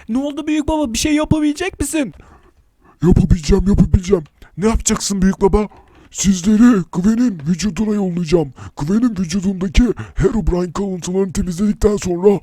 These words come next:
Speaker 2: belki canlanabilir. Çünkü Kevin Herobrine öldürdü. Aslında Gwen yaşıyor olabilir.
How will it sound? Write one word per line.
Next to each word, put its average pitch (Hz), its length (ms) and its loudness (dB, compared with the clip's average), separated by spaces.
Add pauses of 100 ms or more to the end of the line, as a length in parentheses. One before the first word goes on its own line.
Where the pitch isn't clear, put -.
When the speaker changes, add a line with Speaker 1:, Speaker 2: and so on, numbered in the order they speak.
(260)
Speaker 2:
belki 240 320 0
canlanabilir. 170 680 0
Çünkü 196 440 2 (240)
Kevin 226 420 0 (840)
Herobrine 196 680 4
öldürdü. 165 600 2 (680)
Aslında 165 500 -2
Gwen 165 520 0
yaşıyor 175 340 -2
olabilir. 180 500 2